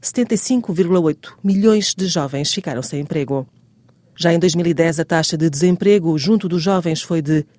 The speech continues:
doze vírgula seis por cento, contra quatro vírgula oito por cento de desemprego mundial junto da população ativa adulta. Para a desa, os jovens são, com frequência, os primeiros a serem despedidos e os últimos a serem contratados.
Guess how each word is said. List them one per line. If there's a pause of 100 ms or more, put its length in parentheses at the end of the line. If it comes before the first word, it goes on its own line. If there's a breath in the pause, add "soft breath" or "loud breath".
(140)
doze
vírgula
seis
por
cento, (260 loud breath)
contra (360)
quatro
vírgula
oito
por
cento
de
desemprego
mundial (300 soft breath)
junto
da
população (120)
ativa
adulta. (260)
Para
a
desa, (220 soft breath)
os
jovens
são,
com
frequência, (260 soft breath)
os
primeiros
a
serem
despedidos
e
os
últimos
a
serem
contratados.